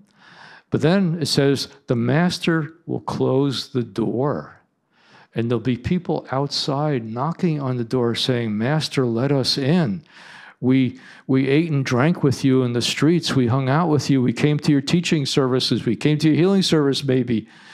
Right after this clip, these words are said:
You know, we, we were sympathetic to you." And then the master,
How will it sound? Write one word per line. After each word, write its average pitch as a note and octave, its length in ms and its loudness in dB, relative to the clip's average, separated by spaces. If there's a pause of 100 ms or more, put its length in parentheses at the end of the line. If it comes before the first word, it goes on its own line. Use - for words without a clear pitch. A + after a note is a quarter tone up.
(300)
You D3 120 4
know, D3+ 100 4
we, D#3 200 4
we D3+ 220 4
were D#3 300 2
sympathetic F#3 920 2
to - 140 2
you." A2+ 480 0 (1300)
And C3+ 160 -2
then C3 100 2
the B2+ 80 0
master, C3+ 760 0